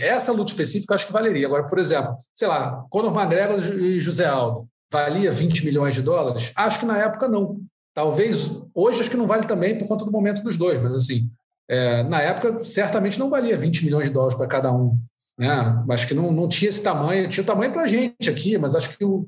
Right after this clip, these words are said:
não, não tinha ainda um alcance global. O McGregor cresceu muito depois daquilo. Então, não sei, acho que você tem lutas específicas no M M A que valem isso.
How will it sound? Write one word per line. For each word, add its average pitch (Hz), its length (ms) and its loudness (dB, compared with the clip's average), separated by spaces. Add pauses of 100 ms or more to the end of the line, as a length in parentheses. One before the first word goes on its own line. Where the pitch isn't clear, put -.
não, 202 260 -2
não 220 120 2
tinha 254 200 0
ainda 226 160 2
um 202 180 0
alcance 196 480 -2
global. 170 380 0
O 143 60 -2
McGregor 160 300 -2
cresceu 165 360 0
muito 170 160 -4
depois 180 420 0
daquilo. 127 400 -2 (320)
Então, 349 160 -6
não 339 80 -2
sei, 170 200 2
acho 156 120 0
que 254 60 -4
você 240 180 0
tem 294 300 -2
lutas 269 240 0
específicas 226 500 -2
no 214 80 0
M 208 100 0
M 185 120 0
A 196 100 2
que 208 140 -6
valem 190 480 0
isso. 139 280 0